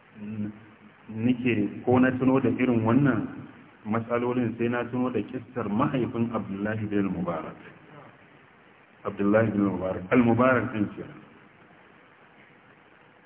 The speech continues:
Abdullahi bin Mubarak mahaifinsa mai gadi ne a lambu. Yana kulawa da lambu.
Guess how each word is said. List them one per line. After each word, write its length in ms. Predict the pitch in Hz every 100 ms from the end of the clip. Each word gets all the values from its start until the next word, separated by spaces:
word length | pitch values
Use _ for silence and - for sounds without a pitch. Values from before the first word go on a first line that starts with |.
| -
Abdullahi 360 | 110 117 143 131
bin 100 | 131 123
Mubarak 440 | 107 123 131 113 - - - - - - - - - - - - - - - - - - - - - -
mahaifinsa 800 | 113 135 110 101 117 117 110 82 - - - - -
mai 260 | 110 107
gadi 340 | 104 123 120 107
ne 140 | 107 107
a 60 |
lambu. 380 | 101 90 87 87 - - - - - - - - - - - - - 113
Yana 220 | 113 107 -
kulawa 380 | 120 113 107 127
da 120 | 110
lambu. 260 | 90 85